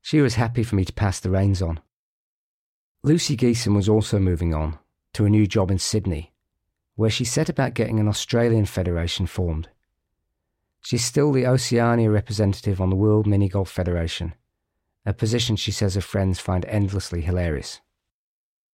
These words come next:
But among those to turn up at those first nationals were John and Faye Ansley and their son, Matt.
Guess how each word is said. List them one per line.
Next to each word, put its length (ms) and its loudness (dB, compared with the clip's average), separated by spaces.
But 140 -2
among 320 4
those 260 2
to 100 -8
turn 260 2
up 160 0
at 80 -2
those 200 0
first 320 0
nationals 640 -2
were 120 2
John 420 2
and 140 0
Faye 400 0
Ansley 640 0
and 140 0
their 80 2
son, 400 -2
Matt. 440 -4